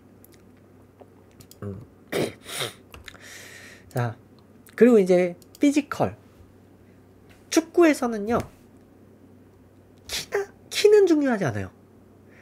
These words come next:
농구에서는 키가 극단적으로 중요하지. 농구에서 키가 중요한 거는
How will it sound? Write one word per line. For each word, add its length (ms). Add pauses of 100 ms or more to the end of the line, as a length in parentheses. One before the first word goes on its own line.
(120)
농구에서는 680
키가 300
극단적으로 560
중요하지. 540 (380)
농구에서 460
키가 240
중요한 380
거는 300